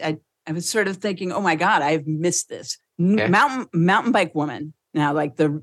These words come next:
Speaker 1: so, the, the super, like, the ones that are core,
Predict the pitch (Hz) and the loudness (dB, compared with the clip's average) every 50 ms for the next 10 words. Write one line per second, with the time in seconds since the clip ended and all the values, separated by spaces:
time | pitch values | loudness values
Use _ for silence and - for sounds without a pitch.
0 | - 156 - - - - 240 240 - - 202 175 151 180 170 160 135 160 135 185 | -10 -10 -6 -2 0 2 2 2 2 0 -2 -2 2 2 2 2 2 0 -2 -2
1 | 170 160 156 - - - - 262 262 233 - 220 202 180 180 165 160 160 - 151 | 0 0 0 -2 -4 -4 -2 -2 -2 -2 0 2 2 4 4 4 2 0 -2 -6
2 | - 165 151 147 147 143 _ _ - 160 175 190 185 165 165 156 156 156 143 156 | -8 -8 -8 -8 -10 -14 _ _ -2 0 0 0 2 2 2 2 2 2 2 0
3 | 156 - _ _ - - - 143 135 143 156 147 | -2 -6 _ _ -6 -4 -2 -2 -2 -4 -8 -10